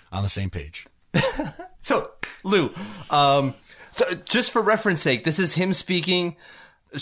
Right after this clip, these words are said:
Speaker 2: what, days after Tavares left,
Speaker 1: Mm-hmm.
Speaker 2: and he's on Sirius X M, uh, N H L Network Radio,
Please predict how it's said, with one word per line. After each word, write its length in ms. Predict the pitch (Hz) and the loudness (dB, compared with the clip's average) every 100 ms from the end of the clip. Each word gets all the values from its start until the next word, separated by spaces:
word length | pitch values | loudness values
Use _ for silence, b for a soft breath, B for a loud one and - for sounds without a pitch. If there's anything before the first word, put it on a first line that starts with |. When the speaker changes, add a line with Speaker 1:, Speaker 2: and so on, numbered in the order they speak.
| - | -2
Speaker 2:
what, 240 | 147 131 | -2 0
days 400 | 160 147 160 175 | 2 4 4 4
after 260 | 170 165 160 | 2 2 -2
Tavares 540 | 165 151 151 156 - | -2 2 4 2 2
left, 480 | 143 131 147 - - | 2 2 2 -2 -8
Speaker 1:
Mm-hmm. 100 | - | -2
Speaker 2:
and 80 | 92 | 2
he's 140 | 85 131 | 2 4
on 160 | 131 | 2
Sirius 500 | - 143 139 131 - - | 0 2 2 2 0 0
X 220 | 123 143 | -2 0
M, 440 | 127 127 127 120 - | 2 2 -2 -6 -4
uh, 200 | 113 98 | -2 0
N 80 | 117 | 0
H 160 | 120 131 | 0 0
L 80 | |
Network 340 | 120 107 107 117 | 0 0 -2 -2
Radio, 380 | 107 95 87 | -2 0 -2